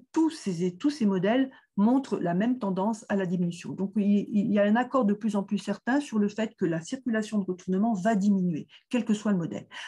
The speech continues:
Par contre, on voit une grande, on voit une grande variabilité autour de la tendance générale, et cette variabilité, en fait, elle est liée à la variabilité interne de l'océan. J'en ai pas parlé,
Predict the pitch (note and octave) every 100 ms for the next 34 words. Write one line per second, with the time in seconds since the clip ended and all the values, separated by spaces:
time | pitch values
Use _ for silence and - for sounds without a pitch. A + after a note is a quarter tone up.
0 | - A3+ E4 E4 A#3 G#3 C4+ G#3+ E3+ F#3+
1 | C#4 A3 F#3+ F#3 - - - - F3+ A3+
2 | G#3 A#3 F#3+ G3 G#3+ G#3+ G3+ F#3+ G#3 G#3+
3 | B3 - B3 - D4+ G3 F#3 F#3 G3 F#3+
4 | G3 F3+ F3+ F3+ A#3+ C#4+ - - - G3+
5 | A3+ F#3 B3 A3+ G#3 G3+ G#3 A#3+ G#3 A#3+
6 | A3 F#3+ G3 A3 F3 F3 F#3 F3 F3 F#3+
7 | - A#3 A3+ A3+ G#3 F3+ E3+ F3 - F#3+
8 | A#3 C4 G3 F3+ F3 - F#3 F3+ A3